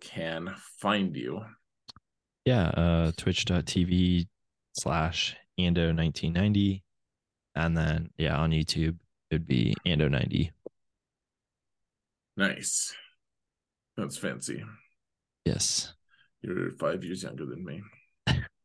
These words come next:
Speaker 2: No,
Speaker 1: No.
Speaker 2: remember, we've already established it, it couldn't possibly be my birth year.
Speaker 1: Right. Yeah.
Speaker 2: Yeah. <laughs>
Speaker 1: Yeah. That's why I'm Zareth Prevails and not Zareth, uh, nineteen eighty-five.
Speaker 2: <laughs> Right.
Speaker 1: <laughs> Uh,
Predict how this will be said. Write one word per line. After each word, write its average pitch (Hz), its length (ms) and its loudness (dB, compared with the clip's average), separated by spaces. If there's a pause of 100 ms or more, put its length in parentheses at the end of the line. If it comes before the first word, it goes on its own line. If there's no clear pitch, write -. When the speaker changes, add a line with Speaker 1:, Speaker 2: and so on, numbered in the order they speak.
(1400)
Speaker 2:
No, 76 220 4
Speaker 1:
No. - 80 4
Speaker 2:
remember, 87 380 4
we've 85 220 0
already 82 240 2
established - 540 -2
it, 87 180 0
it 90 140 0
couldn't 92 320 0
possibly 85 640 2
be 78 200 2
my 71 220 2
birth 69 300 0
year. - 240 0 (560)
Speaker 1:
Right. 101 280 2 (220)
Yeah. 85 420 2
Speaker 2:
Yeah. - 180 -6 (160)
<laughs> - 220 -8
Speaker 1:
Yeah. 82 280 2
That's 90 200 -2
why 98 140 6
I'm 90 100 2
Zareth 90 360 0
Prevails 73 500 -2
and 69 100 -4
not 73 200 0
Zareth, 80 480 0 (260)
uh, 71 240 2
nineteen 67 380 -2
eighty-five. 67 640 2 (400)
Speaker 2:
<laughs> - 40 4 (540)
Right. - 220 -2 (260)
Speaker 1:
<laughs> 139 120 0 (880)
Uh, 90 380 6